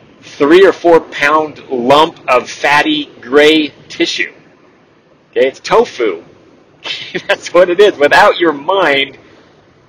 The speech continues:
your brain is just an organ. Yeah, I say just an organ. It's in one of your vital organs, of course. But your mind is what makes your brain do what it does. The mind is the life.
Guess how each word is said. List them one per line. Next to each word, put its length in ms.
your 120
brain 540
is 300
just 300
an 100
organ. 440
Yeah, 100
I 80
say 160
just 240
an 60
organ. 220
It's 220
in 80
one 140
of 60
your 140
vital 340
organs, 420
of 120
course. 440
But 340
your 200
mind 800
is 240
what 400
makes 400
your 140
brain 760
do 200
what 260
it 300
does. 460
The 100
mind 400
is 160
the 120
life. 640